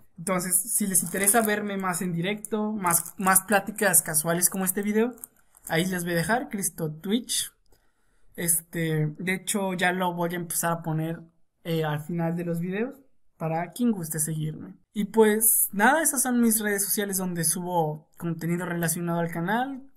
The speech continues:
eh, contenido diferente, contenido enfocado a otras cosas. He pensado en hacerme otro canal.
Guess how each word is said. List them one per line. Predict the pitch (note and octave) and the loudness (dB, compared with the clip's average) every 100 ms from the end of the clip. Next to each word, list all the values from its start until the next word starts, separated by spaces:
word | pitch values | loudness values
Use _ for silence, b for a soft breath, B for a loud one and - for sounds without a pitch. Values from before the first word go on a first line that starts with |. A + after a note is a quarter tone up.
| - - | -20 -8
eh, | D#3+ D#3 | -4 -2
contenido | D#3 D3+ E3+ G3 F#3 | -2 -2 0 0 0
diferente, | F#3 - E3+ F#3+ - A3+ | -2 -2 -4 -4 -6 -8
contenido | F#3+ E3 D#3+ E3 E3 D#3 b b b b - | -8 -4 -4 -2 -4 -8 b b b b -6
enfocado | E3+ E3+ E3 F3 F3 | -2 -2 4 6 6
a | |
otras | F3 F#3+ F3+ | 2 -4 -4
cosas. | A3 A3 C4 b b b | -2 -2 -2 b b b
He | A#3+ | 0
pensado | B3+ G4 F4+ D#4+ D#4+ | 2 0 0 -2 0
en | |
hacerme | D4+ - A3+ A#3+ A#3+ | 0 0 4 4 2
otro | G3 G3+ A#3+ | 0 -2 -2
canal. | G#3+ F3 D3 - | -4 -6 -6 -12